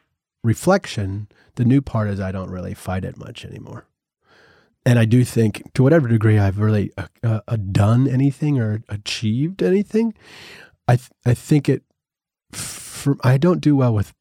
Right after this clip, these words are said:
I don't love pressure. And my self-imposed pressure, of course, is the worst, like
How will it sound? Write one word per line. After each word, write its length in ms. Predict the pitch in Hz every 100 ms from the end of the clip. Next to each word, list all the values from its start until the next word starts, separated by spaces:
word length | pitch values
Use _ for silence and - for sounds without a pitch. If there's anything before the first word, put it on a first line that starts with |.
| -
I 80 | 117
don't 160 | 147
love 240 | 143 113 -
pressure. 580 | 101 98 95 - 127 - _ _ _ _ _ _ _ _ - - _ _ -
And 160 | 117 110
my 220 | 107 107
self-imposed 680 | - 135 127 110 110 101 -
pressure, 420 | 101 107 - 98
of 120 | 101
course, 260 | - 104 -
is 120 | 98
the 100 | 101
worst, 360 | 98 104 110 -
like 140 | 95